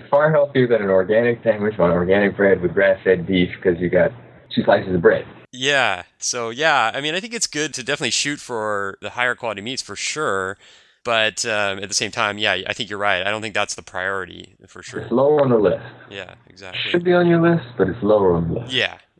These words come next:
Speaker 2: right. And here's another one that I think we're really aligned on. Uh, with all the nonsense that comes out of kind of the governmental agencies, with all the letters like the U S R D A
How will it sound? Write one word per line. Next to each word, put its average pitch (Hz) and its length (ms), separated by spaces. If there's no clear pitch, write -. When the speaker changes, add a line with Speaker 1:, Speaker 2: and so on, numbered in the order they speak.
Speaker 2:
right. 95 440
And 170 280
here's 208 180
another 160 200
one 156 140
that 135 120
I 139 60
think 139 180
we're 135 140
really 135 200
aligned 117 420
on. 104 360
Uh, 107 260
with 143 200
all 180 200
the 208 140
nonsense 127 540
that 117 100
comes 113 260
out 107 160
of 107 100
kind 120 160
of 113 120
the 104 80
governmental 110 560
agencies, 104 760
with 113 120
all 120 140
the 113 60
letters 107 360
like 104 100
the 107 80
U 113 140
S 113 140
R 107 100
D 104 200
A 98 420